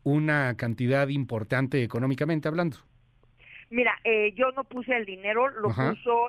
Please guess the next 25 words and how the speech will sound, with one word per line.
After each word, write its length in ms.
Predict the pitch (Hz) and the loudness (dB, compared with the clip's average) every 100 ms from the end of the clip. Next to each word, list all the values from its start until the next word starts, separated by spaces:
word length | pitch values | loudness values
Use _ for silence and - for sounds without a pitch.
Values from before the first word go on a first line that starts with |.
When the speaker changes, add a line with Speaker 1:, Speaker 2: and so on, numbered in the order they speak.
| - | -2
Speaker 2:
el 220 | 196 180 | -4 -4
juez 340 | - 226 220 | -2 0 0
de 100 | 208 | 0
la 120 | 220 | -4
primera 480 | 190 185 175 190 196 | -4 -6 -6 -2 -2
instancia, 760 | 196 - - 202 202 - 220 226 | -4 -8 -2 -2 -2 -4 -4 -2
es 160 | 196 190 | -6 -8
el 140 | 208 | -8
que 100 | - | -4
decidió 460 | 170 160 170 160 196 | -4 -4 -8 -4 -4
que 80 | 208 | -4
me 80 | 170 | -6
tenía 220 | 175 165 | -6 -6
que 140 | 170 196 | -6 -6
indemnizar 480 | 175 - 143 175 | -8 -10 -6 -6
con 160 | - 185 | -4 -12
quinientos 400 | - 156 - 160 | -14 -14 -8 -6
mil 140 | - 190 | -6 -6
pesos. 460 | - 196 214 240 - | -4 -4 -4 -6 -6
Speaker 1:
Ok. 160 | 123 120 123 226 | -8 -4 -6 -4
Speaker 2:
Pero 180 | 233 214 | -2 -2
si 160 | 262 247 | -2 -6
tú 240 | 277 285 | -2 -2
revisas, 640 | 277 254 254 247 220 185 175 _ | 0 -2 -4 -6 -2 -2 -4 _
este, 920 | - 175 151 - 170 156 156 156 156 | -4 -2 -4 -4 0 2 2 2 0